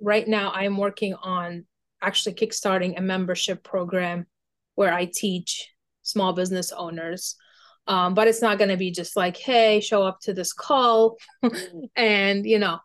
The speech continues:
we'll talk about email." It's gonna be more, like, hands-on. It's like, you know, we're gonna talk about deliverability one day. Um,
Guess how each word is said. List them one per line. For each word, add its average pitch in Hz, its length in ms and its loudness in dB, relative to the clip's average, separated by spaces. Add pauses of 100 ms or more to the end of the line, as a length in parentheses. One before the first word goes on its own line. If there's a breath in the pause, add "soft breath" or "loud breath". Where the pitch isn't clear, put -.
(200)
we'll 214 220 0
talk 214 360 2
about 190 340 -2
email." 196 400 -2
It's 220 160 -6
gonna 214 220 2
be 202 140 0
more, 190 220 -2
like, 175 280 -4
hands-on. 180 420 -2
It's - 120 -12
like, 175 300 -2 (640 soft breath)
you 214 80 4
know, 185 120 2
we're 202 120 6
gonna 214 180 4
talk 214 200 0
about 220 200 0
deliverability 190 760 0
one 175 240 -8
day. 175 400 -2 (240)
Um, 170 340 -2